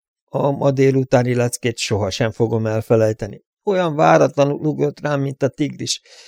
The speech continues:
és örülök, hogy aránylag épp bőrrel megszabadultam a körmei közül.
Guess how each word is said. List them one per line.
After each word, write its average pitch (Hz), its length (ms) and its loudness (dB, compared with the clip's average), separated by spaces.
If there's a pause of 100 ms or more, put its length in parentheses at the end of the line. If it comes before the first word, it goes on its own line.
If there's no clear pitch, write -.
(160)
és 165 320 2
örülök, 156 440 2
hogy 117 160 -8
aránylag 123 540 -2
épp 127 220 0
bőrrel 120 360 0
megszabadultam 113 800 -4
a 110 60 -10
körmei 113 480 -6
közül. 117 340 -8